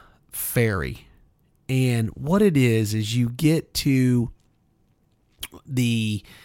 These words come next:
it, it's like a, a, a boat marina or whatever, and it's on the, the, the Utah southern side. And what they do is this,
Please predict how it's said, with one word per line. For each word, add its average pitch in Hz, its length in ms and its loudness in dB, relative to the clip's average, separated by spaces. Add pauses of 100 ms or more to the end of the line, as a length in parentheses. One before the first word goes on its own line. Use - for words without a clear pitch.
(300)
it, 131 180 0
it's 135 300 -4
like 160 200 -2
a, 143 100 0
a, 113 340 -4
a - 20 -4
boat 107 560 0
marina 117 680 0
or 104 140 -6
whatever, 110 440 -2
and 104 80 -2
it's 110 160 -4
on 156 200 0
the, 123 180 0
the, 104 240 -4
the 107 180 -4
Utah 123 440 0
southern 113 500 -4
side. 92 560 -4
And 120 140 0
what 175 160 -2
they 202 140 -2
do 123 400 0
is 98 100 -4
this, - 260 -2